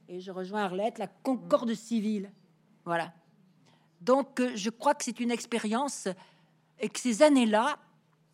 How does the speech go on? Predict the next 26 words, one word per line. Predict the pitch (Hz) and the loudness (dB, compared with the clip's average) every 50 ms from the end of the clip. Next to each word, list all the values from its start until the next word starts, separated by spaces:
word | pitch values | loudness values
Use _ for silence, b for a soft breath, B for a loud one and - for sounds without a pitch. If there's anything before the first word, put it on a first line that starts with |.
| _ _ _ - - _ _ | _ _ _ -20 -20 _ _
et | - 180 | -14 -12
c'est | 180 - 180 | -10 -10 -10
pour | - 196 - - | -10 -10 -12 -8
ça | - 262 254 | -6 -6 -6
que | - - 208 190 185 185 185 _ _ _ | -6 -8 -10 -8 -8 -10 -12 _ _ _
quinze | - 220 208 - | -2 -2 -2 -2
cent | 214 208 | -4 -6
quatre-vingt-huit, | 190 196 190 - 202 196 196 208 226 196 - | -4 -6 -2 0 0 2 2 2 2 0 -2
pour | - 180 | -4 -2
moi, | 190 208 208 | 2 4 4
a | 190 | 4
une | 185 185 185 | 4 2 -2
résonance | 175 190 180 185 190 190 202 202 180 B B B B B B B _ | -6 -6 -6 -4 -4 -4 -4 -4 -6 B B B B B B B _
toute | - 330 311 - | -2 -2 -2 0
particulière, | - - - - - - 220 - - 220 190 208 240 285 339 294 B B B B B B | -2 -4 -4 -4 -8 -12 -12 -8 -6 -4 -2 0 2 4 2 2 B B B B B B
ces | - - - - 311 320 285 240 | -18 -16 -4 -2 0 0 2 2
années-là, | 294 285 269 247 233 226 240 240 254 294 285 b b b b b b b _ _ _ - | 2 2 4 2 2 2 2 2 2 0 0 b b b b b b b _ _ _ -2
elles | - 233 214 | 0 0 0
forgent | 180 - - - 311 320 294 240 214 185 156 185 165 b b b b b b b _ _ _ - | -2 -6 -4 6 8 8 8 8 6 0 -6 -6 -8 b b b b b b b _ _ _ -4
un, | 196 190 185 180 170 160 156 156 151 147 147 147 _ _ _ _ _ _ _ _ _ _ _ - | -2 -2 0 0 -2 -2 -4 -8 -12 -16 -18 -20 _ _ _ _ _ _ _ _ _ _ _ -6
une | 180 190 226 277 | -2 0 4 4
autre | 311 302 311 - - 220 190 | 4 4 2 0 -6 -8 -8
forme, | - - - 240 233 208 190 180 165 B B B B B B B B _ - 220 | -6 -2 0 0 0 2 -2 -4 -6 B B B B B B B B _ -12 -10
euh, | 196 190 185 180 175 170 165 b b b b b - | -8 -8 -8 -8 -10 -12 -12 b b b b b -4
de | 160 214 220 | 0 2 2
monarchie, | 214 202 254 294 277 254 233 - - - - - 320 359 | 4 4 4 4 4 2 0 0 -4 -8 -6 -6 -8 -8